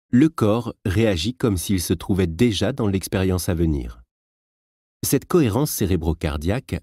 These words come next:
influence ensuite votre état chimique et votre énergie à plusieurs niveaux.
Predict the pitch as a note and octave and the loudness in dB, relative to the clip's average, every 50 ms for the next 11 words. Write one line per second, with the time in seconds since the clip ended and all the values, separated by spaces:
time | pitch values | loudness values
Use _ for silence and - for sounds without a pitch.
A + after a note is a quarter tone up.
0 | _ _ - C3 C3+ - - C3+ C#3+ D3+ D#3 - - B2+ A2 - - C#3 D3+ D3+ | _ _ -4 -4 -4 -2 0 2 2 2 2 0 -2 -2 -4 -2 0 0 0 0
1 | - G#2 G#2 A2 - - A#2 G2+ - A2+ G#2 - - - B2+ G#2+ G2 - - - | 0 0 -2 -2 0 -2 -2 -2 0 -2 -2 0 0 2 4 4 2 2 0 -2
2 | A#2 F#2+ F#2+ F#2 - - G#2+ G2 G2+ F#2 F2 E2 E2 F#2 A2 - _ _ _ - | 0 0 0 0 0 2 2 4 4 2 0 -2 -2 -4 -4 -4 _ _ _ -6
3 | F#2+ F#2+ F2 - - G#2 G2 F2+ F#2+ G#2 F#2 F#2+ G2 G2+ F#2+ D#2 D2 C2 | -4 -4 -4 -2 -2 0 0 2 2 2 4 4 4 2 2 0 -4 -6